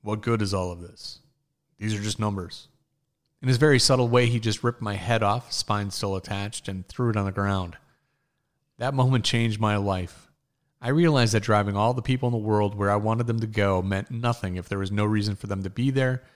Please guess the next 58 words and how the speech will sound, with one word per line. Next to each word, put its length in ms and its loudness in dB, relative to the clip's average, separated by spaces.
and 260 0
act 420 -2
in 140 0
the 80 0
way 220 0
that 160 -4
caused 340 -4
real 200 0
results 420 -4
for 100 -8
the 80 -8
business. 480 -2
It 180 -6
makes 220 0
me 60 0
cringe 440 0
to 100 -2
think 280 -6
of 80 -6
how 180 -2
naive 380 -2
I 80 -2
was, 360 -4
but 100 -8
I'm 80 -6
glad 220 2
I 60 0
can 140 -4
save 300 0
you 200 4
the 120 0
trouble. 420 -4
I 60 -8
could 140 0
argue 300 4
that 140 0
we 100 0
did 240 0
exactly 580 0
what 160 -4
we 100 -2
set 180 0
out 160 0
to 60 -10
do 220 0
and 120 -2
we 100 0
were 140 -2
successful 600 -2
at 200 -10
it. 60 -20
But 80 -6
that 180 4
C 280 4
E 40 6
O 80 6
was 240 0
right. 280 -2